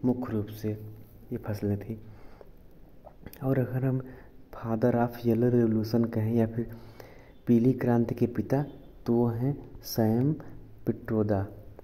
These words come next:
ठीक है, ये father of yellow revolution है। अगली क्रांति क्या है? अगली क्रांति है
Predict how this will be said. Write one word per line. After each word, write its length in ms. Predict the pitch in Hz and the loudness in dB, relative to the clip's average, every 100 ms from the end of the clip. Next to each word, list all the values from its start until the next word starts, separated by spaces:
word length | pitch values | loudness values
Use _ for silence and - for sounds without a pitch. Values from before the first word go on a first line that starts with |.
| - - | -8 -6
ठीक 140 | 117 | -4
है, 180 | 175 180 - - - - | -2 -2 -2 -12 -14 -8
ये 160 | 120 120 - - - - | -8 -8 -14 -20 -20 -16
father 300 | - 113 117 | -8 -2 0
of 180 | 110 123 - - - - - | 0 -2 -6 -16 -20 -16 -2
yellow 260 | 117 110 107 | 2 2 4
revolution 520 | 104 98 98 98 104 | 2 2 -2 -4 -6
है। 180 | 104 110 - - - - - - - - - - - - | -6 -12 -16 -20 -20 -20 -20 -20 -20 -20 -20 -20 -20 -12
अगली 240 | - 120 123 | -6 -2 0
क्रांति 400 | 127 127 123 127 | 2 2 2 0
क्या 160 | 127 | -2
है? 140 | 127 120 | -4 -4
अगली 280 | 123 120 127 | -4 0 0
क्रांति 460 | 127 120 120 120 | 0 0 0 -2
है 200 | 120 143 | -2 -2